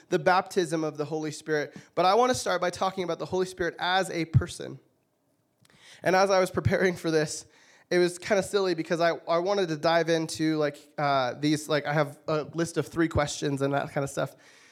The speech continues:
But I think it's important to talk about, like, personhood, because really in language, it's easy to talk about spirits as its because it's immaterial,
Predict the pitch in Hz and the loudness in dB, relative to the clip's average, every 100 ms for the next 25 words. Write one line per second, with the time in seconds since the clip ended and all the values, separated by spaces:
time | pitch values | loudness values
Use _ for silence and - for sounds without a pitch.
0 | - _ 190 185 - 185 190 262 208 - | -20 _ 4 4 2 -2 -2 -2 -2 0
1 | 185 185 214 185 175 156 175 175 156 - | 0 2 2 0 -6 -4 -4 0 0 0
2 | 143 - 160 - 185 190 202 - - _ | -2 -2 -6 -4 -4 -2 -2 -6 -18 _
3 | - _ - 160 190 170 160 151 - _ | -20 _ 0 0 4 4 2 -4 -12 _
4 | _ _ _ _ _ _ _ - 151 202 | _ _ _ _ _ _ _ -6 2 6
5 | 226 190 165 160 156 170 202 160 135 139 | 6 4 4 2 2 2 0 0 0 -2
6 | 135 - 151 - 190 175 160 156 - 156 | -6 -8 -8 -8 -8 -8 -10 -8 -6 -4
7 | 151 139 - - 165 165 165 165 139 120 | -2 -2 -4 -6 -2 -2 -2 -2 -2 -2
8 | - 160 - - - - - _ _ _ | -4 -4 -4 -12 -12 -18 -20 _ _ _
9 | _ _ _ - 139 151 151 - 156 156 | _ _ _ -8 -4 -2 -4 -4 -4 -2
10 | 180 170 120 | 0 0 -2